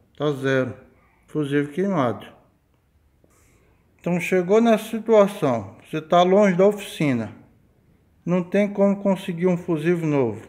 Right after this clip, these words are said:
tem que sair do prego pra chegar em casa, o que que você faz? Você pega um fio flexível,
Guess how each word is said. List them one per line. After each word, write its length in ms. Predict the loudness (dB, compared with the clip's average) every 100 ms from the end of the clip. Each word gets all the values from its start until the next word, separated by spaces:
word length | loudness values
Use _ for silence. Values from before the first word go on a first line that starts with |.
| -20 _ _
tem 160 | 0 0
que 80 | 0
sair 280 | 0 2 2
do 120 | -2
prego 340 | 0 0 0
pra 120 | -4
chegar 360 | -6 -4 -2 -2
em 80 | -4
casa, 340 | 0 0 0
o 20 |
que 100 | -4
que 80 | -8
você 160 | -6 -6
faz? 320 | -2 -2 -4 -10 -20 _ _ _ _ _ _ -10
Você 140 | -8
pega 560 | -4 2 4 4 2 0
um 160 | -4 -4
fio 300 | -4 -2 -2
flexível, 840 | 2 0 0 0 4 4 0